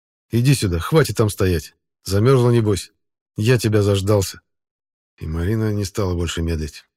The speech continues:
В два шага подошла к широкой кровати, на которой они с мужем некогда зачали Анне, Сдёрнула с мужчины одеяло и бросилась на обнажённое тело так, будто прыгала в воду. «Тише, ты чего?» — охнул и хихикнул Роб. «Раздавишь!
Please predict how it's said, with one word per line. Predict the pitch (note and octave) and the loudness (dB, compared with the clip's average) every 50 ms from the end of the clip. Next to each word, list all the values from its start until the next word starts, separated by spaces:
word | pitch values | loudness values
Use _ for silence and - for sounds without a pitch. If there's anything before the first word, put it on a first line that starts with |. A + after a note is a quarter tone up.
| _ _ _ _ _ _ - | _ _ _ _ _ _ -12
В | F#2+ F2 | -8 -6
два | F2+ G2+ A2+ C3+ B2+ | -4 -2 0 0 0
шага | - B2 A#2+ A2 A2 G#2+ G2 | 0 -2 0 0 0 0 0
подошла | - F#2+ F2+ F#2 F#2 - G#2 G#2+ | 0 -2 -2 -2 -2 -2 -2 -2
к | - | -2
широкой | - G2+ G2 G2 F#2 - F2+ | -2 -4 -4 -4 -4 -6 -6
кровати, | E2+ F#2 F#2 F#2+ G#2 A2+ A2 - G2 - _ _ _ - | -4 -4 -2 0 0 0 -2 -2 -6 -14 _ _ _ -12
на | F#2+ F2 | -10 -6
которой | - F#2 F2 - G2 G2 G2 | -6 -6 -4 -4 -2 -2 -2
они | G2 G2 | -2 -4
с | F#2+ - | -6 -6
мужем | G2 F#2+ F#2+ F#2+ F#2+ F#2+ | -6 -4 -4 -4 -2 -2
некогда | F#2+ F#2 F2 - F#2 E2+ F2+ | -2 -4 -4 -6 -6 -6 -4
зачали | F2 F#2 F2+ - - F#2+ F2+ F2 E2+ - | -4 -4 -4 -4 -2 -2 -2 -2 -4 -6
Анне, | - G2+ F#2 F#2+ F#2 F2 F2 - _ _ _ _ _ _ - | -6 -6 -4 -4 -4 -4 -6 -8 _ _ _ _ _ _ -12
Сдёрнула | G2 F2 F2 G2 A2+ C3 C3 B2 B2 A#2 A2 | -10 -8 -4 -2 0 0 0 0 0 0 -2
с | G#2 - | -2 -2
мужчины | A2 G#2 - - A#2 A2 G#2+ | -4 -4 -4 -2 -2 0 0
одеяло | G#2 G2+ G#2 G#2+ A#2 B2 A#2+ A2+ G#2+ | 0 0 0 0 2 2 2 2 0
и | G#2 | 0
бросилась | G2+ G2+ G#2+ B2 C3+ C3 - - A#2 G#2+ - | -2 -2 -2 0 0 0 -2 -2 -4 -4 -4
на | A2 G#2 | -4 -4
обнажённое | G2+ G#2+ A2+ G#2+ A2 A#2 A2+ A2 A2 | -2 -2 -2 0 0 0 0 0 -2
тело | G#2 - A#2 G#2+ G#2+ G#2 | -2 -2 -2 -2 -2 -2
так, | - - B2+ A2+ G2 | -2 -2 -2 -2 -2
будто | G2 F#2 - G#2 | -4 -6 -6 -6
прыгала | - - G#2+ G#2 G2+ G2+ G2 F#2+ | -6 -4 -4 -2 -2 -2 -2 -2
в | F#2 | -4
воду. | F2+ F#2 G#2 G#2+ G2 E2+ E2 - _ _ _ _ _ _ _ _ _ _ _ _ _ _ _ _ | -2 -2 0 0 -2 -2 -6 -10 _ _ _ _ _ _ _ _ _ _ _ _ _ _ _ _
«Тише, | - - D#3+ C#3+ A2+ - - A2 | -4 0 0 0 0 0 -2 -6
ты | F#2+ - - D3+ | -4 -2 -2 -2
чего?» — | - - - E3 B2+ B2+ A#2+ A2 - _ _ _ _ _ _ _ _ - | 0 2 2 2 2 2 0 -2 -6 _ _ _ _ _ _ _ _ -8
охнул | - G2 F#2 - - F2+ F2+ | -8 -8 -6 -6 -6 -6 -6
и | F#2 | -6
хихикнул | F2 - - - A2+ G#2 - - G2 F#2+ F#2 | -6 -10 -10 -8 -8 -6 -6 -6 -6 -4 -2
Роб. | G2+ F#2+ E2 - _ _ _ _ _ | -2 -2 -4 -6 _ _ _ _ _
«Раздавишь! | - C3 D3+ C3+ A2 G#2 G#2+ C3+ B2+ A2 G2 F#2 - - - | 0 2 2 2 2 2 2 2 2 2 2 -2 -6 -10 -14